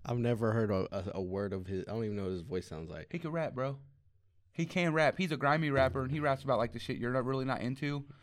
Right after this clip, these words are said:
Speaker 1: Aw.
Speaker 2: But, like, me, like, living, like, through rappers and shit that I know I'll never be able to experience their lives, he be, that's, he's a gym album.
Speaker 1: <laughs> I'll have
Speaker 2: Yo,
Speaker 1: to check him out.
Speaker 2: I have forty-one hours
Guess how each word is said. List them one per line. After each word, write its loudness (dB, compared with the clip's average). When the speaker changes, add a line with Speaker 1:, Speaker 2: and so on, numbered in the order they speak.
Speaker 1:
Aw. 2
Speaker 2:
But, 6
like, 6
me, 2
like, 4
living, -2
like, -2
through 0
rappers 2
and -4
shit -4
that 0
I 6
know 2
I'll 4
never -2
be -4
able -4
to 0
experience -4
their -8
lives, 0
he -4
be, -6
that's, -2
he's -2
a 0
gym 0
album. -2
Speaker 1:
<laughs> -
I'll 6
have 6
Speaker 2:
Yo, 6
Speaker 1:
to 0
check 4
him 2
out. -2
Speaker 2:
I 8
have 6
forty-one 8
hours 2